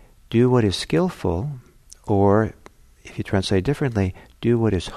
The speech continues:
wholesome, and purify the mind. Purifying the mind is skillful and wholesome. It's part and parcel of this whole thing that we're trying to do in Buddhism. And, um,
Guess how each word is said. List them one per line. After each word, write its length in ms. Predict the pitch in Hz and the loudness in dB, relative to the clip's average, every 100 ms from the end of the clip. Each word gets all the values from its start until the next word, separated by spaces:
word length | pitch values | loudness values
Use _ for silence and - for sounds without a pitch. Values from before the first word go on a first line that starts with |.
| - | -4
wholesome, 720 | 175 180 - 82 80 135 127 _ _ _ _ _ _ _ _ - - - - - - | -4 -6 -6 -6 -6 -8 -12 _ _ _ _ _ _ _ _ -20 -20 -20 -20 -20 -4
and 180 | 110 92 | -2 -2
purify 560 | - 120 113 - 101 | 0 0 0 0 -2
the 100 | 95 | 0
mind. 500 | 90 90 85 71 78 - _ _ _ _ _ - - - - - _ _ _ - | 0 0 -2 -4 -8 -14 _ _ _ _ _ -20 -20 -20 -20 -20 _ _ _ -20
Purifying 500 | - 156 156 - 127 | -2 2 2 2 0
the 80 | 117 | 2
mind 440 | 117 165 147 123 127 131 | 0 2 2 0 -2 0
is 160 | 131 | 0
skillful 720 | - - 131 131 - 131 123 - | -2 -2 -2 -2 -6 -6 -6 -4
and 200 | 107 104 | -4 -4
wholesome. 720 | 98 139 - - 78 78 98 - | -6 -8 -10 -10 -10 -12 -16 -12
It's 160 | - | -12
part 400 | - - 131 135 | -10 -6 0 0
and 120 | 120 104 | 0 -4
parcel 500 | - 143 - - 104 | -4 -4 -4 -6 -4
of 60 | |
this 180 | 95 - | -4 -4
whole 280 | 113 110 113 | -6 -4 -4
thing 340 | - 107 95 | -4 -2 -2
that 180 | 85 - | -4 -6
we're 80 | 90 | -8
trying 280 | - 87 87 | -6 -6 -4
to 120 | 90 | -4
do 260 | 107 110 | -4 -2
in 80 | 85 | -4
Buddhism. 600 | 80 82 80 82 80 90 - _ _ - - - - - - - - - - | -4 -4 -6 -6 -8 -10 -16 _ _ -20 -20 -20 -20 -20 -20 -20 -20 -20 -2
And, 300 | 123 113 110 | 4 6 8
um, 440 | 107 104 101 98 | 8 8 6 2